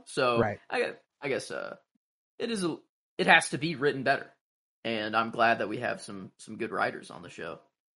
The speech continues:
Speaker 2: I am
Speaker 1: Um,
Speaker 2: too. Tony Gilroy been killing this shit. This was directed by the same guy as, uh, as the last one as well, uh, Toby Haynes.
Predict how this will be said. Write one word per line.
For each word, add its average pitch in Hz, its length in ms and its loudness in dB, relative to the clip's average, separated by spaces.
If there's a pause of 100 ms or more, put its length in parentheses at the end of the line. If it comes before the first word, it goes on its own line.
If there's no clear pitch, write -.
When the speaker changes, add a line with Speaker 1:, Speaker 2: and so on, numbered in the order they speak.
(220)
Speaker 2:
I 151 160 6
am 170 100 8
Speaker 1:
Um, - 20 -2
Speaker 2:
too. 190 200 6
Tony 156 280 6
Gilroy 156 400 12
been 143 160 2
killing 151 300 4
this 147 120 2
shit. 151 300 6
This 143 180 2
was 143 120 4
directed 139 440 6
by 131 120 6
the 120 80 0
same 127 320 0
guy 120 380 4 (440)
as, 120 340 2
uh, 117 80 2 (100)
as 123 160 4
the 120 60 0
last 117 360 4
one 120 160 4
as 113 140 0
well, 113 400 4
uh, 104 160 0
Toby 117 360 4
Haynes. 117 520 -2